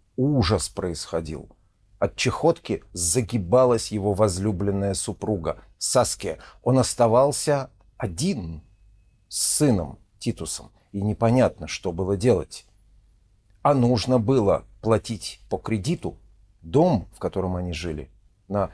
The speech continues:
Синт-Антонис-Брея-Страат, э, м, дом шесть, он и по сей день там есть, там музей, он был куплен в кредит. Ну, в итоге мы знаем с вами, что художник не справился с долговой нагрузкой.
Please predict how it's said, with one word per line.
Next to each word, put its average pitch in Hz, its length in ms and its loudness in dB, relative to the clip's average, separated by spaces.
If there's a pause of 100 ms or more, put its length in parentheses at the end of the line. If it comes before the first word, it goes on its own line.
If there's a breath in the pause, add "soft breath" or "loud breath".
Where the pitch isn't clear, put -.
Синт-Антонис-Брея-Страат, 95 1700 0 (420 soft breath)
э, 80 340 -6
м, 82 540 -10 (640)
дом 90 220 -2
шесть, - 500 -8 (320)
он 110 160 2
и 101 40 0
по 110 120 0
сей 113 180 -4
день 85 240 -6
там 78 220 -10
есть, 80 260 -12
там 76 120 -8
музей, 82 420 -8 (340 loud breath)
он 104 140 -2
был 95 100 -4
куплен 101 380 -6
в - 80 -18
кредит. - 480 -6 (180)
Ну, - 220 0 (140)
в 104 120 -6
итоге 95 480 -2 (280)
мы 92 180 -6
знаем 101 380 0
с - 120 -10
вами, 87 300 -4 (240 soft breath)
что - 180 -6
художник 95 460 -4
не 107 100 0
справился 85 580 -2 (280 soft breath)
с 90 120 -8
долговой 95 520 0
нагрузкой. 87 580 -6